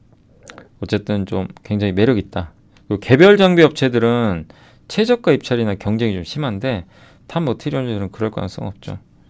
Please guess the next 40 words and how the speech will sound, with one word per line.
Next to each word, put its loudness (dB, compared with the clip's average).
시스템 -4
엔지니어링 -8
사업을 -10
하니까. -12
그리고 2
중국 -2
최대 -2
장비 -2
업체가 -2
선도지능이라고 -2
있거든요. -10
이 -4
회사가 -6
우시 -4
리드인데 -4
과거에 0
잘 -6
나갈 -2
때 -6
육십 -8
배 -2
받았대요, -6
피알. -12
지금 2
아마 6
요 0
탑 -2
머티리얼 0
이거 0
사십 -8
배니까 -4
꼭 0
이렇게 -2
받는다는 -2
얘기는 -2
아니에요. -6
탑 -6
머티리얼 -4
이제 -10
비싸죠. -8